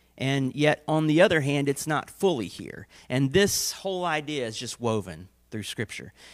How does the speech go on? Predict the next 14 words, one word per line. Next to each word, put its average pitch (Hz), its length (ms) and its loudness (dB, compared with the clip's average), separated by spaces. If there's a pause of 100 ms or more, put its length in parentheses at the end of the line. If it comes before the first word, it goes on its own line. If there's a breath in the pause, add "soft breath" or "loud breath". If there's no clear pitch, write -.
(100 loud breath)
You 139 80 0
think 151 100 4
about 143 260 6
Mark 135 280 0
chapter 151 360 0
one, 117 400 -2 (200 loud breath)
the 120 120 0
first - 460 0
words 139 380 2
out 120 140 2
of 110 80 -2
Jesus' 127 500 -6
mouth 95 540 -2
are, 95 420 -4